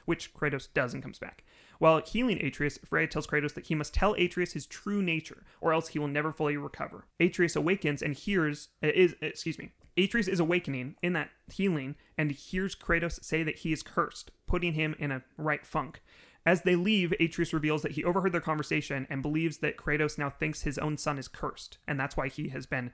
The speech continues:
so gruff with him. Um, and Atreus thinks that now he knows the truth. But Kratos finally grows a pair and tells Atreus that they're both gods. Uh, this has a mixed effect on Atreus. While it does mean that his illness is gone forever,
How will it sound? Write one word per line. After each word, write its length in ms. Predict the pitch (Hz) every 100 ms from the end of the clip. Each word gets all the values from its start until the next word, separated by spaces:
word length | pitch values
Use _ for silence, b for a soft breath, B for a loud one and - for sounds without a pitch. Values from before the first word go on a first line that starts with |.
| _
so 380 | - 147 131 127 b b
gruff 340 | 131 147 123 -
with 140 | -
him. 180 | - - _ _ b b b b
Um, 340 | 143 131 127 131 -
and 180 | 147 139 - 160 - -
Atreus 320 | 180 190 -
thinks 180 | 180 -
that 160 | 160
now 160 | 165 175
he 140 | -
knows 160 | 175 165
the 80 | 165
truth. 320 | 165 131 - _ _ _ _ _ _ -
But 280 | 143 151 - _ _
Kratos 400 | - 196 190 180
finally 300 | - 160 175
grows 320 | 151 165 190
a 60 | 160
pair 320 | - 131 123
and 140 | - 139
tells 220 | 160 160
Atreus 400 | 147 135 147 -
that 220 | - 139 -
they're 180 | 143 143
both 220 | 127 -
gods. 400 | - - - - _ _ _ _ _ -
Uh, 100 | 143
this 160 | 151 226
has 160 | 254
a 40 | 247
mixed 260 | 247 -
effect 480 | 240 254 - - - -
on 160 | 165 139
Atreus. 500 | 139 - - - -
While 180 | 170 180
it 140 | 170
does 240 | 170 208 214
mean 160 | 214
that 100 | 185
his 140 | 170 175
illness 280 | 190 214
is 60 | 196
gone 340 | 156 185 127 - -
forever, 540 | - 180 170 - -